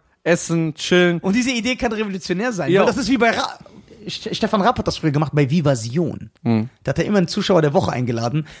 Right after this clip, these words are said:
Speaker 2: Der ko-, der war, guck mal, das war voll geisteskrank. Der hatte so einen Tisch und da war ein Loch. Und der Gast musste so hocken, nur sein Kopf hat rausgeguckt.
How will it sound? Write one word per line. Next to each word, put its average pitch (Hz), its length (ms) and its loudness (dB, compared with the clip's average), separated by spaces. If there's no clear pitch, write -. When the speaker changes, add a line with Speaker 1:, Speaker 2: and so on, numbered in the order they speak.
Speaker 2:
Der 151 300 2
ko-, - 140 -6
der 147 200 0
war, 160 380 0
guck 131 80 -2
mal, 120 80 0
das - 100 -4
war 107 80 -6
voll 110 240 -4
geisteskrank. - 680 -8
Der 147 100 2
hatte 156 140 -2
so 123 80 -4
einen 123 140 0
Tisch - 420 -4
und 131 80 0
da 131 100 4
war 147 100 2
ein 120 140 -2
Loch. 131 400 0
Und 131 160 0
der 120 80 0
Gast - 480 -4
musste 165 240 0
so 127 220 0
hocken, 156 500 0
nur 180 240 4
sein 175 160 2
Kopf - 200 -4
hat - 120 -4
rausgeguckt. - 580 -8